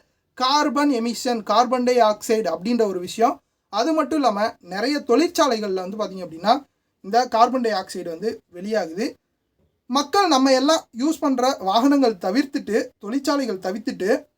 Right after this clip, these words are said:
நிறைய நாடுகள் வந்து சண்டை போட்டுக்கிறாங்க. போர் அப்படின்ற ஒரு விஷயம், உக்ரைன் ரஷ்யா பிரச்சனையா இருக்கட்டும்,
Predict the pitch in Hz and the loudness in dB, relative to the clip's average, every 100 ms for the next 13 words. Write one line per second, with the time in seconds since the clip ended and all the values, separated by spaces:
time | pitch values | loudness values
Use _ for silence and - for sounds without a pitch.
0 | _ _ _ - 214 277 392 359 254 302 | _ _ _ -2 2 2 2 2 2 2
1 | 302 208 220 330 - - 214 240 359 262 | -2 -4 -4 -6 -8 -6 -2 2 2 0
2 | 208 208 202 170 156 _ _ 233 262 254 | -4 -6 -8 -8 -10 _ _ 0 2 2
3 | 190 208 190 175 180 226 - _ _ _ | 0 -6 -8 -10 -8 -8 -8 _ _ _
4 | _ 233 214 - 302 311 233 214 262 247 | _ -12 -6 0 0 2 -2 -2 -2 -4
5 | 208 214 196 180 165 170 214 | -6 -8 -6 -8 -8 -2 -2